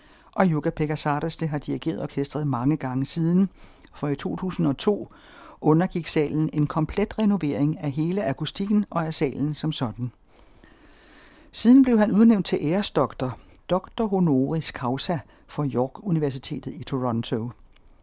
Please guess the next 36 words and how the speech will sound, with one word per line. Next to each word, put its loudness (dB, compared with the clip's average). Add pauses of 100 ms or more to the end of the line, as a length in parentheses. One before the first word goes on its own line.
Også 2
den 2
finske -2
statsmusikpris -4
har -2
han -2
fået, -2 (220)
og -6
Sibelius-medaljen, -2 (440)
den -2
er 0
der -4
fem -6
fra -4
denne -4
serie, -8
der -6
har -6
modtaget. -10 (2500)
Fra -2
to 0
tusind 0
og 4
to 0
til -2
fem 2 (100)
var -2
han 0
chef -4
for -2
B -6 (100)
B -10
C -4
Symfoniorkestret -4
i -4
England -2